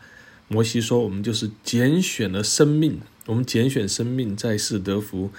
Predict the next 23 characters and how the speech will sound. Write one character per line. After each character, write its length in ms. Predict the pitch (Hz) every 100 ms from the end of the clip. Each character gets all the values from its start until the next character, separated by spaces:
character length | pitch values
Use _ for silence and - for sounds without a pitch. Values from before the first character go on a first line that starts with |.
| - -
在 160 | 151 135
永 340 | 123 110 110
生 300 | 110 156 156
中 260 | 156 151 143
间 260 | 151 147
得 140 | 139 110
到 140 | 110
救 280 | 107 123 104
赎， 280 | - 98 104
这 160 | 127
是 140 | 120 117
有 180 | 104
永 320 | 113 113 104 92
恒 240 | - 117
的 100 | 117
安 220 | 117 123
全 280 | 117 110 101
感 220 | 107 90
的 80 | 95
一 80 | 95
个 80 | 104
结 260 | - 95
果。 240 | 98 82